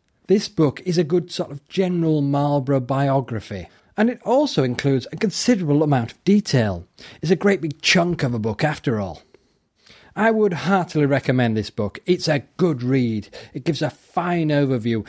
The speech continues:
and it tells us a lot about the actions of the Duke, particularly as regards his military achievements. I don't think this could be the definitive book on Marlborough. I think that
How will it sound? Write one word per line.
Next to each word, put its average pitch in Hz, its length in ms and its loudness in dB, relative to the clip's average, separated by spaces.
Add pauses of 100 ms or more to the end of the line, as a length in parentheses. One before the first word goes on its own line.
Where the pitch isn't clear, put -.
(140)
and 170 100 0
it 175 140 -2
tells 170 300 0
us 151 80 2
a 151 80 4
lot 165 500 2
about 143 300 -2
the 160 240 -4
actions 151 500 -2
of 110 140 0
the 110 60 -2
Duke, 104 360 -4 (220)
particularly 143 680 0 (100)
as 151 160 -2
regards 139 440 0
his 135 120 0
military 151 480 0
achievements. 98 720 -6 (480)
I 196 80 2
don't 240 340 2
think 190 340 0
this 165 180 -6
could 160 280 -2
be 147 600 2
the 143 200 -2
definitive 165 920 -4
book - 200 -6
on 104 140 -2
Marlborough. 104 460 -4
I 127 80 -10
think 214 280 0
that 156 380 0